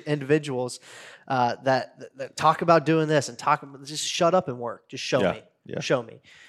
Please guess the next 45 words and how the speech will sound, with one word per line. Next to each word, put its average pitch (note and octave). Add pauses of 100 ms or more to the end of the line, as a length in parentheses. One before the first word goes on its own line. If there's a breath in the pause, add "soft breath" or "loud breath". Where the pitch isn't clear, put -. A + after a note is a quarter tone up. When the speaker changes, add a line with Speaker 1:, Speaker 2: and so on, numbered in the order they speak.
(100)
Speaker 1:
And D3
that F3
Speaker 2:
Don't B2
Speaker 1:
kinda, G#2
Speaker 2:
tell A#2
me, G#2+
show G2+
me. F2
Speaker 1:
and F3
I F3+
see G#3+
it, G3
I F#3
see G#3
it -
in E3+
my E3
field F3 (260 loud breath)
left F3+
and D3+
right, E3 (140)
you D3+
know, C#3
of C3
individuals D#3
that D3
are C3
complaining E3+
and B2
just C3 (260 soft breath)
fail F3
to F3
take E3+
action. E3
Is, C3+
"I, B2+
I C3
wanna D#3+
do D#3
this. E3
I C3+
wanna D#3+
do, D3+
I C#3
wanna, D#3